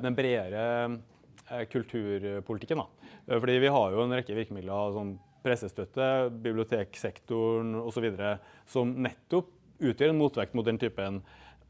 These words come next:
eh, konvertering av pengemakt til ideologisk makt, da, ikke sant? Så alt du nevner nå er jo bare gode argumenter for å forsterke innsatsen der, eh, at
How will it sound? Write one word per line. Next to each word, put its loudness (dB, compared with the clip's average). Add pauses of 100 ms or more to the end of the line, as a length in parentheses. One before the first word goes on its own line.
(120)
eh, -8
konvertering 2
av -8
pengemakt -6
til -2 (360)
ideologisk -2
makt, -4
da, 2
ikke -2
sant? -2 (260)
Så 4
alt 0
du 4
nevner 2
nå 6
er 4
jo 6
bare 2
gode 0
argumenter -4
for 0
å 2 (400)
forsterke -2
innsatsen -4
der, 6
eh, -4
at -6